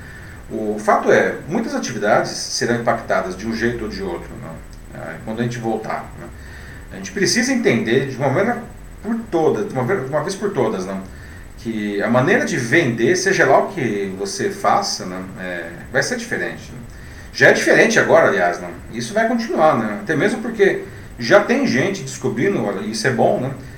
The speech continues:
Novos canais e novos públicos. A maneira como a gente se comunica também vai mudar, né?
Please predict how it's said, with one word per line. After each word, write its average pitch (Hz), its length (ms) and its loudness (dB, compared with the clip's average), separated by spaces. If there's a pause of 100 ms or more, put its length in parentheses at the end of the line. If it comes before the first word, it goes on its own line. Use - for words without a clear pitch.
(200)
Novos 120 200 -2
canais 175 580 4
e 135 200 0
novos 135 320 2
públicos. 135 680 -6 (100)
A 101 60 -6
maneira 175 320 4
como 143 360 2
a 95 60 2
gente 156 260 0
se - 120 -2
comunica 117 720 0 (420)
também 139 360 0
vai 104 300 6
mudar, 98 500 -2
né? 80 120 -10